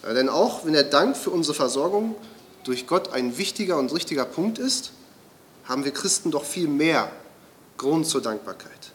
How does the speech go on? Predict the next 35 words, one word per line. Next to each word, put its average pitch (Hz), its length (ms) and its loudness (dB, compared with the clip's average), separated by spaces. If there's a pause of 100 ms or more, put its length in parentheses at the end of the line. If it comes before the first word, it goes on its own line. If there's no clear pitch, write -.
gegenüber 113 340 -4
Gott. - 320 -8 (720)
Sie 135 120 -4
ist 139 120 2
ein 139 200 4
wichtiger 170 380 2
Punkt 202 320 2
in 139 80 2
der 135 80 4
gesamten 135 480 0
Bibel. 127 520 0
Im, 120 360 -2
wir 127 140 0
sehen 147 160 4
es 147 80 2
im 131 80 0
Alten 185 220 4
Testament 190 440 0
bei, 120 160 0
bei 120 180 -2
Dankopfern, 135 840 -2 (580)
äh, 120 160 -4
in 131 100 -2
vielen 147 300 2
Dankpsalmen, 151 800 2
in 131 100 0
Liedern 160 360 0
und 127 120 -2
Gebeten, 180 500 2 (680)
äh, - 60 -8
und 160 200 -2
auch - 180 4
im 180 200 -2
Neuen 185 260 6
Testament 104 680 -8